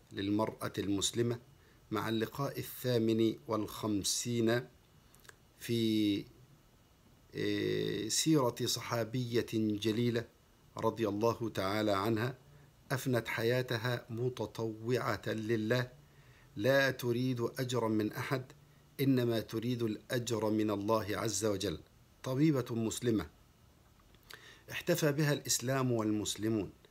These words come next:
بل كان النبي الكريم صلى الله عليه وسلم يكرمها. هي رفيدة الأنصارية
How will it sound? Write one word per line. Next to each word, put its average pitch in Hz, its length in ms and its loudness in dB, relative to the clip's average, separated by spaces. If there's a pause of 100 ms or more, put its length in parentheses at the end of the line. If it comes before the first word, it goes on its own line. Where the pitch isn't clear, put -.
(400)
بل 135 340 2 (440)
كان 143 220 4
النبي 127 420 2
الكريم 123 680 -2
صلى 113 280 -2
الله 123 420 0
عليه 117 320 -2
وسلم 117 800 0
يكرمها. 107 880 -2 (600)
هي 120 200 0
رفيدة 120 680 -2 (200)
الأنصارية 110 1160 0